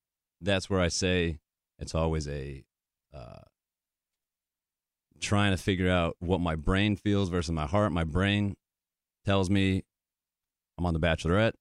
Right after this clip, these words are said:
This happens. I remember saying that to all the producers, like, I remember them being like, "Why aren't you so mad? Why don't you wanna run out of here? Why don't you wanna go punch a wall? Like, aren't you furious?" And I'm like, "I'm on The Bachelorette. Like, this,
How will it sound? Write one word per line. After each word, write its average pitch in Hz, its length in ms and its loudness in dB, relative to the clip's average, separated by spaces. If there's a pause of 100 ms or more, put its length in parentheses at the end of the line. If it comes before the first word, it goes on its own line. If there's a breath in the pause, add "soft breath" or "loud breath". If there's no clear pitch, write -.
(120)
This - 120 -10
happens. 104 560 0
I 64 60 -6
remember 85 260 -2
saying 90 240 -2
that 85 140 -2
to 87 80 -6
all 85 80 -2
the 85 80 -2
producers, 98 640 -2
like, 69 240 -10 (800)
I 78 40 -8
remember 85 240 0
them 80 140 -2
being 82 160 -2
like, 65 140 -10
"Why 95 140 -4
aren't 113 160 -4
you 107 40 -6
so 113 160 0
mad? 98 280 0
Why 90 120 -4
don't 110 160 -4
you 107 60 -8
wanna 110 220 0
run 92 260 -2
out 107 160 0
of 90 60 0
here? 78 200 0
Why 82 120 0
don't 104 100 0
you - 80 -6
wanna 113 120 2
go 107 100 0
punch 113 260 -2
a 101 40 -2
wall? 95 360 0
Like, 65 180 -10 (920)
aren't 92 180 -2
you 95 120 2
furious?" 104 420 2
And 82 80 -2
I'm 78 60 -2
like, 73 160 -6 (240)
"I'm 95 120 -6
on 87 60 -2
The 90 60 -2
Bachelorette. 82 580 -4
Like, - 160 -20
this, - 300 -12